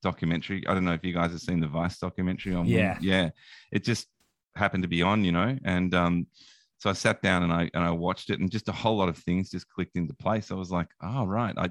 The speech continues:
Speaker 1: I, I understand, um, how this fits into my journey," you know?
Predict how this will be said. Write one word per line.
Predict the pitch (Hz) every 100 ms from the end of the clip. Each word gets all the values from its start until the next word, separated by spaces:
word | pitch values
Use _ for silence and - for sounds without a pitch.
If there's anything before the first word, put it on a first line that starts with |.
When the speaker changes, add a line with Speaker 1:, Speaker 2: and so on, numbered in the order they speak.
| -
Speaker 1:
I, | 90 - -
I | 90
understand, | 98 104 87 - 90 87 85 - _ _ _ _ _ -
um, | 85 82 82 82 78 - _ _ -
how | 92
this | 87 -
fits | - 87 -
into | 85 85
my | 85 85
journey," | - 87 101 90
you | 80
know? | 87